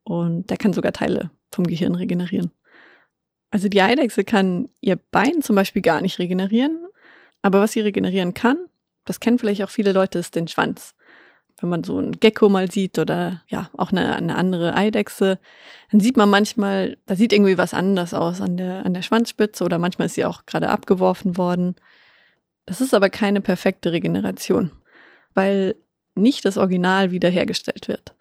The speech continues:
Das heißt, was da regeneriert wird, ist nicht das komplette Rückenmark. Es werden zum Beispiel keine neuen Nervenzellen gebildet. Es besteht nur noch im Endeffekt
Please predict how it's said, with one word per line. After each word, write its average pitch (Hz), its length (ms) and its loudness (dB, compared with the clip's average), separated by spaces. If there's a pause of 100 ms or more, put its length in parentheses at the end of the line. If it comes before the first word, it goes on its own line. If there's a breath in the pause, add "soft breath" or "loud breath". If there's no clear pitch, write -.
(320 soft breath)
Das - 160 -8
heißt, 202 220 0
was 190 180 0
da 185 220 2
regeneriert 180 580 0
wird, 214 220 2
ist - 360 -4
nicht 220 300 2
das 185 160 -4
komplette - 500 -4
Rückenmark. 247 540 0
Es 190 80 -8
werden 190 220 4
zum 190 80 0
Beispiel - 240 -6
keine 190 240 -2
neuen 185 180 -2
Nervenzellen 233 600 4
gebildet. 208 720 0 (500)
Es - 80 -20
besteht - 400 0
nur 208 240 6
noch 202 320 -2
im 185 160 -2
Endeffekt - 840 -2